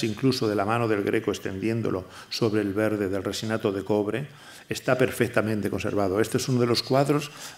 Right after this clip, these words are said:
mejor conservados que tenemos del Greco. Yo lo reentelé, eh, mil no-, y lo restauré en mil novecientos ochenta y uno, porque el cuadro tenía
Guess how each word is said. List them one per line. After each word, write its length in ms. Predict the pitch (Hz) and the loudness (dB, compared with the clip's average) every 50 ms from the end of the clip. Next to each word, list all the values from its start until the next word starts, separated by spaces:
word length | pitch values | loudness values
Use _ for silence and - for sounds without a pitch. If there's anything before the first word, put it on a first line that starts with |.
| - - | -4 -4
mejor 380 | 113 98 - - 135 131 127 | -2 -2 4 4 4 6 6
conservados 760 | - 120 107 104 - 107 107 101 110 113 117 110 120 123 123 | 2 0 -2 0 0 0 2 6 6 8 8 8 6 2 2
que 120 | - - 110 | 0 -4 -2
tenemos 420 | - 110 104 107 107 104 98 95 | -2 -2 -2 -2 -2 -4 -2 -2
del 160 | 104 98 92 | -2 -2 0
Greco. 400 | 95 98 98 87 - 85 87 - - - - - - - | 0 0 -2 -2 -2 -6 -6 -8 -12 -18 -20 -20 -12 -6
Yo 240 | - 107 104 101 104 | -2 0 0 2 2
lo 120 | 104 110 107 | 2 4 4
reentelé, 600 | 113 113 113 113 110 117 104 113 135 151 147 - - - - - - - | 4 4 2 4 2 2 4 6 6 4 4 0 -6 -12 -16 -16 -12 -8
eh, 220 | - 110 104 101 95 | -6 -4 -4 -2 0
mil 200 | 104 117 120 117 | 2 2 4 4
no-, 100 | 110 - - - | 2 0 0 -2
y 80 | - | -2
lo 120 | 110 104 95 | 0 0 0
restauré 360 | 95 98 - - 98 113 123 | -2 -2 -2 2 4 4 4
en 100 | 110 104 | 4 4
mil 80 | 113 113 | 2 0
novecientos 600 | 110 101 98 92 - - 101 101 104 98 95 92 | 2 2 0 0 -2 -2 -4 -4 -4 -4 -4 -6
ochenta 400 | 90 - - 135 131 120 - 98 | -2 2 2 2 4 4 2 2
y 100 | 92 101 | 4 4
uno, 320 | 110 123 127 139 185 175 - - - - - - - - | 6 6 6 4 2 0 -4 -10 -14 -16 -16 -18 -4 0
porque 180 | - 117 104 110 | 2 4 4 4
el 80 | 104 | 4
cuadro 300 | 104 123 131 131 139 131 | 6 6 6 6 6 4
tenía 400 | - 110 110 120 127 131 131 - | 2 2 2 2 2 2 0 -4